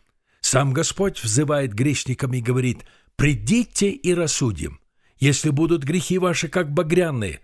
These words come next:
как снег убелю, если будут красны, как пурпур, как волну убелю". И до самых последних страниц Библии в книге Откровения мы слышим тот же призыв Божий: "И дух,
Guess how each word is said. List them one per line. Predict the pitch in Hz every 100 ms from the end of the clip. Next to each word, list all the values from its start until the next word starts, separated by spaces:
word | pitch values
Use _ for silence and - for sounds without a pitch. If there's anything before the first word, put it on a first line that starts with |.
| _ _ _
как | 156 -
снег | - 147 127 -
убелю, | 101 95 95 - _ _ _
если | 123 120 131
будут | 131 135 127
красны, | - 165 175 - 165
как | - 156 -
пурпур, | 131 107 117 104 - _ _ _
как | 135 -
волну | 101 123 98 107
убелю". | - 98 107 101 67 - - _ _ _ _ _ _
И | 196 233
до | 202 208
самых | - 190 196 190 -
последних | 190 - 175 180 165 -
страниц | - 151 175 180 - 117
Библии | 131 202 98 98 73 _ _ _
в | -
книге | - 170 160 175
Откровения | - 180 185 180 113 95
мы | 95 139
слышим | - 170 147 143 113
тот | - 196 175
же | 151 180
призыв | 165 156 156 131
Божий: | 113 120 - 98 - _ _ _ _ -
"И | 147 127
дух, | 95 208 240 -